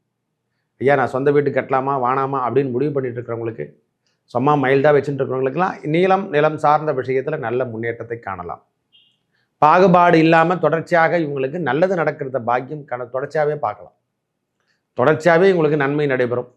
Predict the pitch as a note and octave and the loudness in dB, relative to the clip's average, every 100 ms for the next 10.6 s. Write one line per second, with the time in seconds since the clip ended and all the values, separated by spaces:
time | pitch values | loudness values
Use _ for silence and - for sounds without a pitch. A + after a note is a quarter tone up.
0 | - B2 D3+ B2+ B2+ C#3+ C#3+ D3 B2+ C3+ | -10 -6 -4 -4 -2 0 2 0 -2 -4
1 | B2+ C3 A#2 A2+ B2+ B2+ B2 A#2+ A#2 B2+ | -4 -4 -2 -2 -2 -4 -2 -2 -2 -6
2 | - _ _ _ _ _ F3+ F#3+ F#3 D3+ | -16 _ _ _ _ _ 2 4 4 4
3 | D3+ D#3+ D#3 D3+ D3+ B2+ D3 D#3 D#3 A#2+ | 2 2 2 2 2 2 2 4 2 -2
4 | C3+ A#2+ A#2 A#2 B2+ A#2+ A2 B2+ C#3+ B2 | -4 -4 -2 -2 -2 -8 -8 -6 -6 -8
5 | C3+ C#3 A#2+ B2 B2+ C3 C3 B2 B2+ C3 | -8 -8 -8 -10 -10 -12 -12 -8 -8 -6
6 | C3+ B2+ - _ _ _ B2+ F#3 G3+ G#3 | -6 -8 -10 _ _ _ 2 4 4 4
7 | F#3 E3+ - D#3 B2+ B2 C3+ D3 C#3 C3+ | 4 4 0 -2 0 0 2 2 -2 -4
8 | C3 C#3 D3 D3+ C#3+ C3 - C3+ C3+ - | -4 -2 -2 -2 -2 -4 -6 -16 -16 -12
9 | C3 B2 A#2 A#2 A#2 A2+ A#2+ F#2+ G2 A2 | -10 -8 -6 -4 -6 -10 -10 -10 -6 -6
10 | G#2 G2+ G#2 - - - | -8 -16 -18 -18 -20 -20